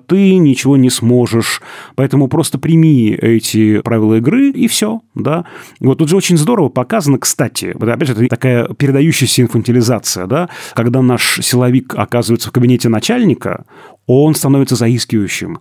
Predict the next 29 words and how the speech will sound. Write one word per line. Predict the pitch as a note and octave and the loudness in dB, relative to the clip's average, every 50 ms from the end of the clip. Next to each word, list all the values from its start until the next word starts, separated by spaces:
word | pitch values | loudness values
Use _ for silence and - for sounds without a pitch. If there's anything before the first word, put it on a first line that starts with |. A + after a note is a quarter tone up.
| _ - | _ -2
маленьким, | - B2+ C3+ C#3 C#3 C#3+ C#3 B2+ B2+ A#2+ A2+ - - G#2+ F#2+ F2 E2 D#2+ | 2 4 4 4 4 2 2 2 2 2 2 0 -2 -6 -6 -6 -6 -6
да, | E2 G2 G#2+ A#2+ B2 B2+ B2 - - | -4 -2 -2 0 0 0 -2 -2 0
на | A#2 A2+ A#2 B2 | 0 2 2 4
него | B2+ C3+ D3 D3 | 4 4 2 2
кричат, | D3 - C#3 C#3+ C#3 - D#3 D#3 - | 0 0 -2 -2 0 0 -2 -2 -2
как | - C#3+ - - | -4 -4 -2 -2
на | B2+ B2 | -2 -2
школьника. | - - - - D#3 D#3 C#3+ B2 A2 G#2 F2+ - F#2 F2+ F2+ - - - - - - | -2 -4 -4 0 2 2 4 4 2 2 0 -4 -6 -10 -10 -12 -14 -18 -16 -10 -6
Я | A#2+ A#2 | -2 0
тут | D#3+ D3+ B2+ | 0 2 2
же | C3+ | 0
вспомнил | - - - D3+ E3 D#3+ D3 C#3 C3 B2+ B2 - | 0 0 0 2 2 4 4 4 4 2 2 0
очень | C3 B2+ - C3 A2+ | 0 -2 0 0 0
классную | - C3+ C3 A#2+ - - A2 G2+ | 0 0 -2 0 0 0 -2 -2
сцену | - - - E3 F#3 F3 D#3 C3+ | -2 -2 -2 0 2 2 2 2
из | C3+ C3+ - | 2 0 0
совершенно | - - F3+ F#3 D#3 | 0 0 2 2 2
другого | D#3+ D#3 D3 D#3 D3 D3+ | 2 2 2 2 2 2
фильма, | D3+ - - - C#3+ C#3 B2 B2+ B2 A#2 | 2 0 0 0 0 2 4 2 2 2
другого | A2 G2+ G#2+ C3+ C3+ C3 | 0 -2 0 0 0 0
жанра, | A#2+ - A2+ B2 A#2+ B2 A#2+ A#2 A#2 A2 A2 G#2+ - - - - - - - | 0 0 0 -2 0 2 2 2 2 2 0 -2 -2 -6 -12 -18 -16 -12 -8
из | A2+ | -4
сериала | - C#3 C#3 C3+ A#2+ A#2 | -2 0 0 0 0 0
"Домашний | A2 B2 A#2+ A#2 A2 - - A2+ | 0 0 0 0 -2 -2 -2 -2
арест", | A2 C3 G#3 A3+ - - - - - - - - - - _ | 0 0 0 -2 -4 -4 -8 -12 -14 -12 -14 -14 -14 -18 _
<laughs> | - - - - - - - - | -18 -16 -14 -14 -14 -12 -12 -8
где | - A2 C#3+ | -4 -2 -2
Пётр | - - D#3+ C3 C#3 B2+ A#2 | 0 0 -2 -2 0 -2 -2
Буслов | G2+ C#3 A2+ A2 - - B2 G#2 - - - D#4 | -2 0 0 0 -2 -2 -4 -6 -6 -6 -10 -10